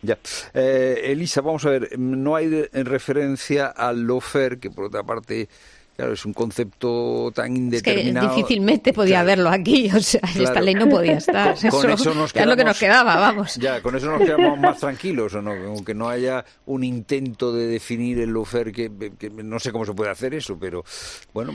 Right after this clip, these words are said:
Speaker 1: eh,
Speaker 2: Es
Speaker 1: como
Speaker 2: que yo,
Speaker 1: estamos
Speaker 2: yo
Speaker 1: viendo de
Speaker 2: creo
Speaker 1: todo.
Speaker 2: que, a ver, si tú, eh, esto sí que es una línea roja, eh, porque con todo esto, esta justificación formal, ¿no?, de la amnistía a nivel europeo, derecho comparado, la propia Constitución, claro, si tú hablas de algo parecido al lawfare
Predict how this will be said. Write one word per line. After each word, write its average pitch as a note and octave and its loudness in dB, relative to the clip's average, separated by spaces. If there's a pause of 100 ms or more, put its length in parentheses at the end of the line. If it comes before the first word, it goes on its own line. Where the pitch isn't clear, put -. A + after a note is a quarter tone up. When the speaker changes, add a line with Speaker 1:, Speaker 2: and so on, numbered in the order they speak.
Speaker 1:
eh, G2 -8
Speaker 2:
Es G#3+ -4
Speaker 1:
como - -4
Speaker 2:
que C#4+ 2
yo, - 2
Speaker 1:
estamos C4 4
Speaker 2:
yo B3 -2
Speaker 1:
viendo B3+ 0
de C4 2
Speaker 2:
creo B3+ 2
Speaker 1:
todo. B3+ 2
Speaker 2:
que, G3+ 0 (360)
a F#3 -4
ver, F3 0
si F#3 -4
tú, C4 2
eh, F#3 -2
esto A#3+ 0
sí C#4+ -2
que A#3+ 0
es A#3 0
una G#3+ 0
línea G3 0
roja, G3 0
eh, F3 -2
porque F3+ -6
con F#3 -2
todo A#3 4
esto, A3+ 0
esta G#3 -2
justificación G#3 -2
formal, F3 -2
¿no?, G3+ -2
de G3 -2
la D#3+ -4
amnistía G3 -4
a - -2
nivel E3+ -4
europeo, G3 -2
derecho F3 -4
comparado, E3+ -2
la E3+ -2
propia E3+ -4
Constitución, F3 -4
claro, F3 -2
si F3 -8
tú G#3+ -2
hablas G3+ 2
de G3+ -2
algo G3 0
parecido F#3 -2
al F3+ -2
lawfare F#3 -2